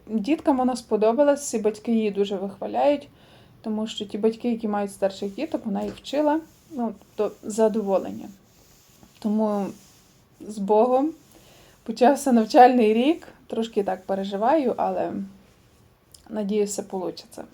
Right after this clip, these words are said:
Мої діти також були дуже такі перезбуджені, якісь такі, м, схвильовані,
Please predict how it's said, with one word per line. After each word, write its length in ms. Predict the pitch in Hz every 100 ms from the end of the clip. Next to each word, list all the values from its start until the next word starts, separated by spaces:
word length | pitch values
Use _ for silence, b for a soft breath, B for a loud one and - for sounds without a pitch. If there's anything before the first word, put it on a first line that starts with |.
| -
Мої 320 | 226 220 208
діти 280 | 196 202 196
також 320 | 190 196 196
були 280 | 226 196 196
дуже 240 | 208 190
такі 340 | - - 196 190 b b b b b _ -
перезбуджені, 960 | 294 294 226 196 233 233 285 269 285
якісь 260 | 254 233 226
такі, 400 | - 208 214 208
м, 560 | 196 196 190 190 208 196
схвильовані, 1120 | - - 208 208 208 247 294 269 254 262 269